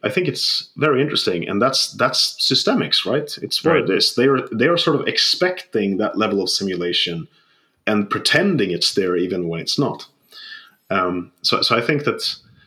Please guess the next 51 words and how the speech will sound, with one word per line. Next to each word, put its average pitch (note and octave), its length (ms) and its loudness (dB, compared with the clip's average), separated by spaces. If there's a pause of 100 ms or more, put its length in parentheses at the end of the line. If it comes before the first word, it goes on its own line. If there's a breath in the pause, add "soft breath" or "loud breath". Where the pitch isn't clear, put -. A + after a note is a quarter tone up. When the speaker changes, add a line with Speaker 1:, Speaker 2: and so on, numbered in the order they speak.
(200 soft breath)
Speaker 1:
people D3 260 2
growing A2 280 2
up A2 200 0
in G2+ 80 -2
the F#2 60 -4
coming G2+ 260 -2
years, G#2+ 320 0
they G2 80 0
will, G2+ 180 0
they G#2+ 140 0
will A#2+ 280 0 (380)
definitely B2 400 0
engage E2 380 -4
with E2 100 -8
that - 120 -4
kind D2 140 -6
of D2+ 60 -6
content, D#2 380 -8
I - 80 -10
think. - 360 -12
I G#2 60 -2
mean, B2+ 260 2
there's C3 220 2
always C#3 380 4
gonna G#2+ 160 0
be G2 80 0
room F#2 260 -2
for F#2 100 -4
cinematic, F#2 580 -2 (140)
Speaker 2:
Of C#3 160 0
Speaker 1:
high - 100 0
Speaker 2:
course. F#2+ 200 0
Speaker 1:
production F2 560 -2
quality, F2+ 420 -4
Speaker 2:
Yeah. E2+ 200 -2
Speaker 1:
cool F2 260 -2
stuff, - 420 0
right? F2+ 200 -4
Speaker 2:
Mm-hmm. - 480 -16
Speaker 1:
That's A2+ 180 2
never B2+ 180 4
gonna, E2 320 -4 (320)
going G2 220 0
to F2+ 80 -6
go E2+ 80 -2
away. D#2+ 360 -4 (580 loud breath)
But, G#2 260 0
but, G#2 180 0 (220)
but A2+ 100 2
I A2+ 60 4
mean, A2 340 0